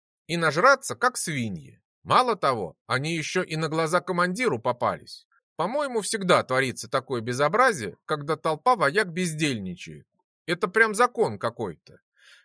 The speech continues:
Видно, командир моей армии сделал такие же выводы, потому что уже на следующий день после пьянки,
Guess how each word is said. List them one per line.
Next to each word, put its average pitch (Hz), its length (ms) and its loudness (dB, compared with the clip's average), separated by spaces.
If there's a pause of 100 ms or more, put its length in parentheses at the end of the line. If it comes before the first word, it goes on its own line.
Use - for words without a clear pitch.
Видно, 165 360 -4
командир 165 540 0
моей 143 380 -2
армии 165 600 -2
сделал 226 400 0
такие 220 440 0
же 127 180 -2
выводы, 90 500 -6 (400)
потому 143 340 0
что 151 200 -2
уже 156 280 -2
на 156 140 0
следующий 127 580 -6
день 220 280 -6
после 156 320 -4
пьянки, 127 600 -2